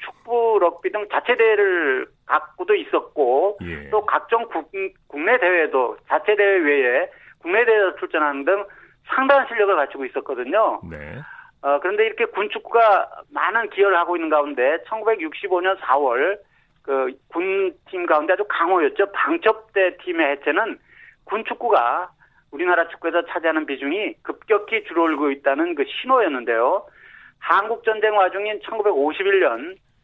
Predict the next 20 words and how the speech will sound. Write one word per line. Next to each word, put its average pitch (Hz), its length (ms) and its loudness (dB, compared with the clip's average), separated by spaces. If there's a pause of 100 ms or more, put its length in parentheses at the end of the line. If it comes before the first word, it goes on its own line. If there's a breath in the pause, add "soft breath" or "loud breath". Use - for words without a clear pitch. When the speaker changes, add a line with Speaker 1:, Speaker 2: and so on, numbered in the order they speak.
(100)
Speaker 1:
특무대라는 233 640 0
이름으로 180 440 -2
축구부를 170 420 -4
만든 147 420 -2 (100)
방첩대는 131 760 -4
이후 180 260 0
십사 - 580 -6
년여 311 300 0
동안에 156 500 0 (600 soft breath)
마흔 135 360 2
명이 233 200 -2
넘는 202 340 -2
국가대표 160 640 -2
선수를 143 400 -6
배출하는 131 460 -4
등 170 260 -2
축구 - 180 -10
발전에 156 360 -2
크게 226 460 -2
이바지했지만 143 920 -2